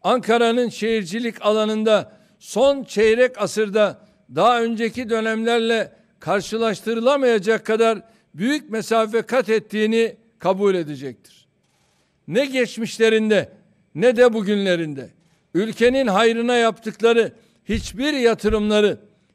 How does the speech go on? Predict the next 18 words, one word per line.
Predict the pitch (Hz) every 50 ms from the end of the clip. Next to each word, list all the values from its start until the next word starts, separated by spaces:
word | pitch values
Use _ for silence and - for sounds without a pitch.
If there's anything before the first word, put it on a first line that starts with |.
| _ -
hiçbir | 226 233 - - - 247 285 302 285 220 202
başarıları | 226 196 - 214 226 226 226 226 233 233 233 233
olmayanları | 240 247 269 294 277 254 247 233 233 233 226 226 233 233 240 247 240 - - - _ _ _ _ _ -
milletimiz | 156 202 226 220 220 202 - 196 214 214 185 156
gayet | 190 202 196 190 190 180 - 170
iyi | 180 175 -
tanıyor. | - 156 147 135 127 113 95 _ _ _ _ _ _ _ _ _ _ _ _ _ _ _ _ _ _ _ _ _ 185
Ülkeye | 214 254 240 - 247 254 262 262 269 240 214
hizmet | 233 233 185 202 254 285 277 277 285
edenlerin | 226 226 208 240 233 240 240 240 240 240 254 247 233
üzerine | 214 208 208 156 202 233 233 233 233 240 233 220 156 - - _ _ _ _
her | 208 254 294 277 - -
türlü | 220 240 240 233 233
yalan | 233 233 226 226 233 233 214 143 110 - _ _ _ _ _ -
ve | 139 190 240 247
iftira | 233 - - - 220 247 262 262 262
ile | 254 240 233 180
saldıran, | - 202 208 202 190 196 196 190 175 135 -